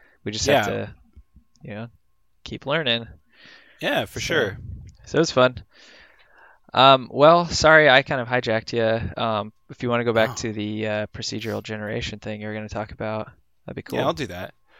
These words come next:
Speaker 2: Oh, real quick, too, I wanted to tell you, uh, I'm signed up for, uh, some blacksmithing courses.
Speaker 1: Oh,
Speaker 2: Uh, I don't know
Speaker 1: cool.
Speaker 2: if I mentioned that I'm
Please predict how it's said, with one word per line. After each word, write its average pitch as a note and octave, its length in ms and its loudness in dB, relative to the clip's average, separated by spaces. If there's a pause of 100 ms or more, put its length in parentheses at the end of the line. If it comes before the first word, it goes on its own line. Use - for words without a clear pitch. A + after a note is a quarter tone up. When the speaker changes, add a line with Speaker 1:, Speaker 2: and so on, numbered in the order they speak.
(320)
Speaker 2:
Oh, F#3+ 100 2
real D3+ 200 4
quick, D3 220 2
too, C#3 160 0
I A2 80 4
wanted A#2+ 200 0
to G#2 80 -6
tell A#2 200 -2
you, F#2+ 240 -6
uh, G2 300 -2
I'm G2 140 -10
signed G#2 360 -4
up G2 180 -6
for, F#2 420 -8
uh, F2 220 -8
some F#2 220 -8
blacksmithing G2 720 -4
courses. F2 680 -4 (420)
Speaker 1:
Oh, D3+ 100 4
Speaker 2:
Uh, C3 40 6
I F2+ 140 -2
don't D3+ 100 2
know D3 60 2
Speaker 1:
cool. A2 80 2
Speaker 2:
if G#2+ 80 -6
I F2+ 80 -6
mentioned F#2 480 -10
that F#2 140 -6
I'm F2+ 220 -10